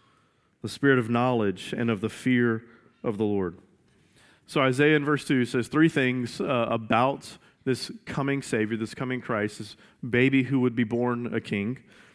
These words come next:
full of wisdom and understanding, counsel and might, knowledge and the fear of the Lord. And there's a lot going on there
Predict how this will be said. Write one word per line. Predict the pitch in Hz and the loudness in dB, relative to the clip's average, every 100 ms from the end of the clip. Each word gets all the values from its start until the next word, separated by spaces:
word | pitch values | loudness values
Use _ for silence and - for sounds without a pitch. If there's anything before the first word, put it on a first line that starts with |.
| _ _ _ | _ _ _
full | - 135 | 0 2
of | 113 | 4
wisdom | 123 139 151 | 2 4 2
and | 135 | 2
understanding, | 135 131 - 120 113 113 | 0 0 0 0 2 0
counsel | 113 131 123 139 127 | -2 -2 -2 -2 0
and | 127 120 | 0 -2
might, | 113 113 113 | 0 0 -2
knowledge | 104 113 120 123 123 113 | -2 -2 0 0 0 -2
and | 117 | -6
the | |
fear | 110 - 123 120 | -6 -2 2 2
of | 117 | 2
the | 107 | 0
Lord. | 107 110 104 | 0 0 0
And | |
there's | 117 135 - - - | 0 0 -2 -14 -10
a | 127 | -2
lot | 123 139 | 0 2
going | 151 147 139 | 0 0 0
on | 131 135 | -2 0
there | 123 113 110 | 0 0 0